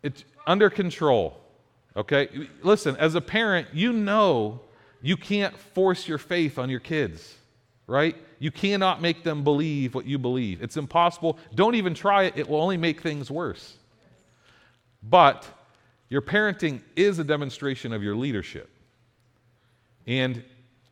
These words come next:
I love the reasoning here. It's a parenthetical statement in verse five, but he says, "If a man does not know how to manage his own household, how will he take care of the church of God?"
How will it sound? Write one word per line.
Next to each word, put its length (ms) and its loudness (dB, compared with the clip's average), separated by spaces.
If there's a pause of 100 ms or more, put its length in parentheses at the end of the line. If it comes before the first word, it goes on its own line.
(120)
I 100 2
love 220 6
the 120 0
reasoning 420 -2
here. 320 -2
It's 160 -6
a 40 -6
parenthetical 680 2
statement 380 -2
in 80 -2
verse 260 -2
five, 380 0
but 80 -2
he 60 -2
says, 380 -4
"If 120 -12
a 60 -4
man 220 0
does 140 -2
not 180 2
know 100 2
how 80 2
to 100 2
manage 340 -2
his 140 -8
own 160 0
household, 480 -2
how 160 0
will 80 -2
he 60 -2
take 240 -4
care 160 -4
of 60 -6
the 80 -8
church 280 -10
of 100 -12
God?" 280 -4